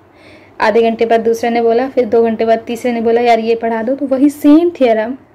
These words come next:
तीन बार, चार बार proof करवा रही हूँ, तो वो याद हो ही जाएगी, Right? और एक और method है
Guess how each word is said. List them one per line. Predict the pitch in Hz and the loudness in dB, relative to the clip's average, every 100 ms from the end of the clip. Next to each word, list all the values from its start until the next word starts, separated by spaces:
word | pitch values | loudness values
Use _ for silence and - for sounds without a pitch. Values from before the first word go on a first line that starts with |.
| _ | _
तीन | - 285 320 294 | 2 4 6 4
बार, | 226 220 | 2 -4
चार | 220 - 262 | -6 -6 -6
बार | 240 214 220 - _ - - - - | -6 -8 -8 -14 _ -20 -20 -20 -4
proof | 277 285 - | 0 0 2
करवा | 247 226 226 | 0 2 0
रही | 247 | 0
हूँ, | 240 254 - - | -4 -6 -12 -4
तो | |
वो | 277 285 | 0 2
याद | 285 285 | 2 2
हो | 269 | 2
ही | 277 302 | 4 4
जाएगी, | 269 220 214 226 - _ _ _ _ _ _ - - | 2 0 -4 -12 -16 _ _ _ _ _ _ -20 -4
Right? | 254 330 320 - - - | 0 0 -2 -20 -8 0
और | 285 311 - _ _ - | 2 2 -4 _ _ -2
एक | 294 302 - | 0 0 -2
और | 262 277 | -2 0
method | 247 233 240 | -2 -4 -4
है | 233 262 | -2 -4